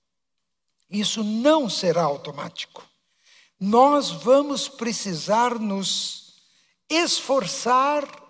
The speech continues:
e nos dedicar para retomar todos os ministérios,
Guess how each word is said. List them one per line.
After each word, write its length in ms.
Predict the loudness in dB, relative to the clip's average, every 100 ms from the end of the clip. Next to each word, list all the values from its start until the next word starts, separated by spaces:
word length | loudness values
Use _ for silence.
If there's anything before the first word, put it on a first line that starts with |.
| _
e 200 | -4 -2
nos 360 | -2 -4 -4 -6
dedicar 1040 | -6 -4 -4 -6 -10 -10 -4 2 2 2 -8 -18 -20 _ _ _ _ _ _ _ _ _ _ _
para 260 | 2 6 6
retomar 1400 | 6 0 0 0 -2 -4 2 2 2 2 4 4 0 -6 -12 0
todos 580 | 2 2 0 -8 -8 -6
os 200 | -8 -6
ministérios, 1000 | -6 -4 -4 -2 0 0 -2 -6 -8